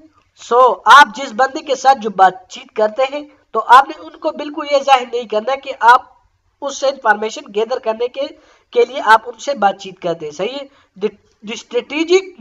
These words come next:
use of conversation extract information from people without giving them the feeling that they are being interrogated।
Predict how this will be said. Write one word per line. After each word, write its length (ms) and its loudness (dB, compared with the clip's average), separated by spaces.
use 280 -2
of 240 4
conversation 600 -8
extract 440 -6
information 600 -6
from 220 -6
people 300 -6
without 400 2
giving 360 -2
them 180 -2
the 140 -4
feeling 360 -18
that 160 -6
they 140 0
are 100 -8
being 240 -16
interrogated। 640 -8